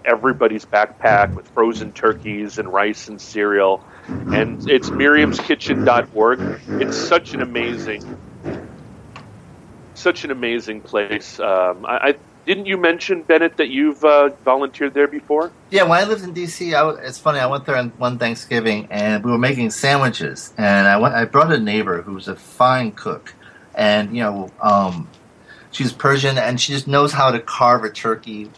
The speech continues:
Speaker 2: like a doctor. And so here we are making sandwiches, and she's carving the turkey with such precision and care, but it's sandwiches. It doesn't matter. <laughs> And she's, like, looking at me like I'm some,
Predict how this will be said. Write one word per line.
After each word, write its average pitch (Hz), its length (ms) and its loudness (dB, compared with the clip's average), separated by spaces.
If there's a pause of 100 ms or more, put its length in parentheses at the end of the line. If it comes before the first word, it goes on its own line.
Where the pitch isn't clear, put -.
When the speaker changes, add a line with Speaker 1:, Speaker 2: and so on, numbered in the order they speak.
(140)
Speaker 2:
like 104 240 -4
a 90 60 -10
doctor. 85 520 -2 (500)
And 113 360 2
so 117 440 4
here 143 260 2
we 143 160 4
are 127 100 6
making 120 320 -4
sandwiches, 113 720 -6
and 120 180 -8
she's 143 300 -8
carving 131 720 2
the 110 100 -4
turkey 110 400 -6
with 98 160 -8
such 127 300 -4
precision 120 680 -2
and 98 160 -8
care, 117 560 2 (300)
but 143 120 6
it's 139 140 -2
sandwiches. 185 480 -2
It 85 100 -10
doesn't 127 320 -2
matter. 113 500 2
<laughs> - 40 -2
And 165 100 0
she's, 185 240 -4
like, 143 160 2
looking 160 300 0
at 139 140 2
me 143 160 2
like 123 160 2
I'm 123 180 2
some, 135 260 -2